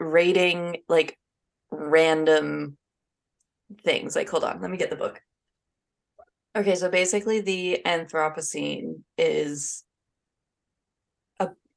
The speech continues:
I'm just gonna read the definition because it still doesn't really make sense in my brain. Well, it kinda does, but whatever. Um,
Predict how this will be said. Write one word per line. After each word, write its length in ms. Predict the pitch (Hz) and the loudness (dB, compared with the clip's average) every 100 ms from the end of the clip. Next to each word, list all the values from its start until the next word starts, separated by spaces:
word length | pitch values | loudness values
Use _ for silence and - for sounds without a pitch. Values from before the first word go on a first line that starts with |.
| - | -8
I'm 100 | 170 | -2
just 220 | 170 - | -2 -2
gonna 180 | 160 160 | -4 -2
read 180 | 151 143 | -4 -4
the 80 | |
definition 520 | - - - - - - | -4 -4 -4 -6 -4 -6
because 260 | - 160 | -2 -2
it 80 | - | -2
still 200 | - 160 | -2 0
doesn't 280 | 160 160 160 | 0 -2 -2
really 240 | 160 156 | -2 -2
make 180 | 165 170 | -4 -6
sense 240 | 185 175 | -8 -8
in 60 | 180 | -8
my 120 | 180 | -10
brain. 420 | 175 185 196 208 - _ | -8 -6 -6 -6 -12 _
Well, 100 | 262 | 2
it 80 | 262 | 4
kinda 240 | 262 277 | 4 4
does, 220 | 277 269 262 | 4 2 0
but 200 | 165 - | -4 -2
whatever. 360 | - - - - - - - - _ | -6 -4 -8 -12 -20 -20 -20 -20 _
Um, 400 | 185 175 160 156 | 0 2 2 -2